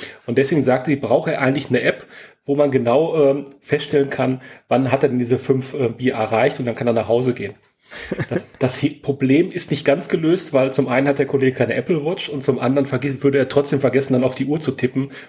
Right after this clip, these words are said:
und, äh, im Zweifel doch eins mehr trinken. Aber es war halt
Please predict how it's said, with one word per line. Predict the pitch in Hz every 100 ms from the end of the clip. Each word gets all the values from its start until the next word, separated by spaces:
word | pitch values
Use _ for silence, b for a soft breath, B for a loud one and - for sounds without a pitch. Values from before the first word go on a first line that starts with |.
| B
und, | 131 120 147
äh, | 123
im | 117
Zweifel | - 123 127
doch | 143 -
eins | 113 -
mehr | 113 117
trinken. | - 131 131 127 B B B B
Aber | 117 123
es | 113
war | 123 120
halt | 113